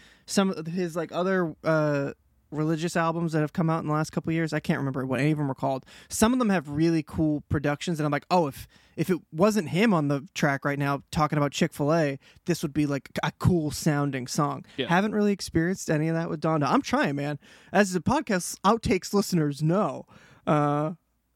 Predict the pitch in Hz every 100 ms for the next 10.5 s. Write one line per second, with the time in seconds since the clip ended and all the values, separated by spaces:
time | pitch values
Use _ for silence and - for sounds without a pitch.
0 | _ 165 233 339 202 - 247 226 175 -
1 | - 285 - 139 151 170 240 240 214 240
2 | 254 294 156 139 139 139 - 131 - 156
3 | 180 262 - 226 240 - 247 - - -
4 | 185 196 226 196 240 247 156 175 143 175
5 | 190 151 127 - 247 302 285 262 220 208
6 | - 220 233 - 220 208 185 139 180 220
7 | 214 208 233 202 156 - - 180 190 208
8 | 214 202 202 - - - 165 160 151 170
9 | 156 147 170 160 170 185 170 185 - 180
10 | 175 175 165 147